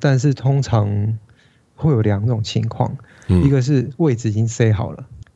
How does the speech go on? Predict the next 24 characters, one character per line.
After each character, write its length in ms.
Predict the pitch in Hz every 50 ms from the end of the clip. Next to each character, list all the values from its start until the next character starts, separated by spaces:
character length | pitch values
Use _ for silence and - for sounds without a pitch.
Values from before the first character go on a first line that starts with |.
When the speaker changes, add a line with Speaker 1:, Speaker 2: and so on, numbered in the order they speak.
| _ _ _
Speaker 1:
就 120 | - 127
是 120 | 110 113 120
你 200 | 120 120 127 120
可 80 | 120
能， 100 | 117 113 120 -
比 80 | -
如 80 | 143 127
说 100 | 113 127
啊， 260 | 120 120 127 113 104 107
OK， 300 | 123 131 123 127 117 113 110
那 120 | 127 135
如 100 | 131 127
果 100 | 127 131
你 220 | 123 117 110 107 104
今 140 | 101 -
天 80 | 123 117
是 120 | 110 127
塞 300 | 120 113 - - 127 120
位 180 | 120 123 127 117
置 140 | 107 110 107
的 60 | 101
那 160 | 101 110 107
个 100 | 101 113
人， 240 | 101 - - - 120